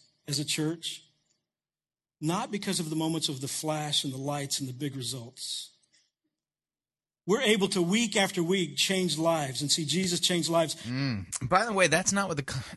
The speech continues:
Speaker 2: I hate to say this, but, uh, that's not the mission of the church.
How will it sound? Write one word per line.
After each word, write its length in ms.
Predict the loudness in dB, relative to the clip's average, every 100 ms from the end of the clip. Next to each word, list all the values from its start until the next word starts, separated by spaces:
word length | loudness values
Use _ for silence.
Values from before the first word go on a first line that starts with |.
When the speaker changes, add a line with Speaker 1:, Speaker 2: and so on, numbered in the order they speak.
| -10 -10 -6
Speaker 2:
I 120 | -4
hate 260 | -4 -4 0
to 100 | 4
say 220 | 6 4
this, 220 | 2 0
but, 340 | 2 2 4 2
uh, 240 | 2 2
that's 300 | 2 2 2
not 240 | 0 0 0
the 80 |
mission 300 | 0 2 0
of 80 | -2
the 80 | -2
church. 420 | 0 2 0 -6